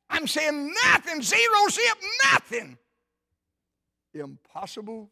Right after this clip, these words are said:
for our God when he's moving in answers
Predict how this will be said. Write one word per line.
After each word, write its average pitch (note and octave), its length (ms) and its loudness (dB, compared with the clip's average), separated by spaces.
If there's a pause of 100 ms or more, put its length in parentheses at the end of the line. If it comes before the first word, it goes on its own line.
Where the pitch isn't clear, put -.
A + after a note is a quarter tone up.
(100)
for - 100 -20 (160)
our F#3 300 -16
God C#3+ 220 -20 (1400)
when E3 160 -10
he's D#3 220 -10
moving E3+ 560 -6
in D#3+ 200 -14 (100)
answers D3 640 -14